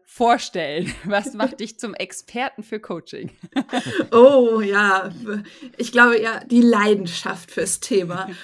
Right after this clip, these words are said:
Speaker 2: Also, äh, Coaching hat mich total gepackt. Ähm, es ist jetzt nicht so, äh, ne, also, <laughs> da, äh, danke für die Vorstellung mit Doktortitel, aber ich bin keine Ärztin.
Speaker 1: <laughs>
Speaker 2: Äh, <laughs> den Doktortitel habe ich im Maschinenbau.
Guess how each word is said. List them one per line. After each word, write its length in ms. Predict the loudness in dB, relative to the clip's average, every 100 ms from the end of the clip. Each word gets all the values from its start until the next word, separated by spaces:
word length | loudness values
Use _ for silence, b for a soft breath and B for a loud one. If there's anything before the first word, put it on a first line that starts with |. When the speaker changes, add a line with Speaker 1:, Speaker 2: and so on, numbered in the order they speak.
| -10
Speaker 2:
Also, 400 | 0 2 4 4
äh, 280 | 2 2 0
Coaching 480 | 2 2 2 0 0
hat 140 | 0
mich 140 | -2 -2
total 400 | -4 -4 -6 -4
gepackt. 720 | -8 -6 -8 -8 -16 -16 -12 -6
Ähm, 480 | -2 -2 -2 -4 -8 B
es 180 | -4 -2
ist 140 | -2
jetzt 220 | -2 -2
nicht 200 | -4 -2
so, 300 | 0 4 8 8
äh, 360 | 6 0 0
ne, 240 | 0 -2 -2
also, 180 | -4 -4 2 6 6 4
<laughs> 420 | -4 -4 -6 -4
da, 160 | -6 -6 B -10
äh, 340 | -2 -2 -2 -4
danke 260 | -4 -4 -4
für 140 | -2
die 100 | -2
Vorstellung 440 | 2 0 2 2
mit 160 | 2 0
Doktortitel, 560 | -4 -4 -6 -4 -4 0
aber 240 | 0 -2
ich 120 | -4
bin 180 | -2 -2
keine 560 | -4 0 2 4 4 2
Ärztin. 640 | 0 -2 -2 -6 -4 -4 -6
Speaker 1:
<laughs> 520 | -10 -14 -16 -2 2
Speaker 2:
Äh, 1300 | 4 6 6 6 4 4 4 6 6 6 4 2 -4
<laughs> 60 | 2
den 180 | 4
Doktortitel 640 | 4 2 0 -4 -2 -2 0
habe 140 | -2
ich 120 | -4
im 80 | -4
Maschinenbau. 800 | -4 -2 -2 0 0 2 0 0